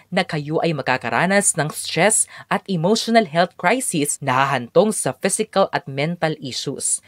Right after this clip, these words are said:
Kaya naman, pinapayuhan kayo na maghanap ng paraan upang malimit ang stress. Pwede kayong mag-yoga, meditation, magkaroon ng breathing exercise at iba pa. Iwasan din ang pag-inom ng alak,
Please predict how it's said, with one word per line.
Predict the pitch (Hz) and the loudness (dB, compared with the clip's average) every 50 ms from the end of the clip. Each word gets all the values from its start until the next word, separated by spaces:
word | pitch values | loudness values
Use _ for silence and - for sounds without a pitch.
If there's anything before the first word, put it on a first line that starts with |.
| - - - _ - | -20 -20 -20 _ -8
Kaya | - 135 117 113 117 | -6 -4 -4 -4 -4
naman, | 113 110 123 147 196 196 151 - - - _ _ | -4 0 2 2 2 2 2 -2 -10 -20 _ _
pinapayuhan | - 185 165 147 143 - 127 131 135 123 117 120 131 - | -4 0 0 0 0 0 -2 -2 -2 -4 -6 -6 -6 0
kayo | - 202 247 262 233 170 - - - _ | 2 4 6 8 8 6 6 2 -8 _
na | - 165 160 | 0 2 2
maghanap | 156 131 - 139 147 147 - - | 2 2 -2 -2 -4 -4 -4 -2
ng | 143 131 - | -6 -2 2
paraan | - - 120 107 - 151 196 220 214 - | 4 4 4 4 4 4 4 2 2 0
upang | 208 202 - 202 196 185 | 0 0 2 0 0 2
malimit | 175 170 190 214 214 214 214 226 220 _ - 160 | 2 0 0 0 0 0 0 -2 -2 _ -2 -2
ang | 175 175 | -2 -2
stress. | - - - - - 180 151 120 - - - - - _ - - - _ | -2 -6 -6 -4 -2 0 0 2 2 2 2 2 0 _ -12 -20 -18 _
Pwede | - - 139 143 147 | 0 2 2 2 2
kayong | - - 135 147 151 143 131 | 0 2 2 2 2 0 -2
mag-yoga, | 127 120 123 135 147 151 151 156 135 113 - - - _ - 160 | -2 -2 2 2 2 4 4 4 2 2 2 -2 -12 _ -4 0
meditation, | 170 165 156 165 151 - 143 143 143 - - 175 165 127 - - _ _ - | 0 2 2 0 -2 -2 -4 -4 -4 -4 0 2 2 2 0 -2 _ _ -4
magkaroon | - 160 156 - 165 165 147 151 156 | -2 -2 -2 0 2 2 2 2 0
ng | 147 139 135 127 | -2 -4 -6 -4
breathing | 143 156 185 170 175 185 190 - | -2 -2 0 0 -2 -2 -2 0
exercise | 160 165 165 - - 175 170 - - 170 170 196 - - - - | -2 -2 -2 0 -2 -2 -2 0 0 0 0 0 0 -2 -2 -4
at | 175 - - | -6 -8 -6
iba | 185 156 143 | -4 -4 -2
pa. | - 151 139 110 - - _ _ - _ _ - 180 | 2 2 2 2 2 -2 _ _ -20 _ _ -6 0
Iwasan | 160 151 143 147 - - 143 135 135 | 4 4 4 4 4 0 -2 -2 -2
din | 156 147 139 123 | -4 -4 -6 -4
ang | - | -4
pag-inom | - 135 - - 143 139 139 139 | -4 -4 -4 -4 -10 -8 -8 -8
ng | 139 123 113 | -8 -10 -6
alak, | - 123 135 165 196 180 - - | -2 0 2 2 4 2 0 -2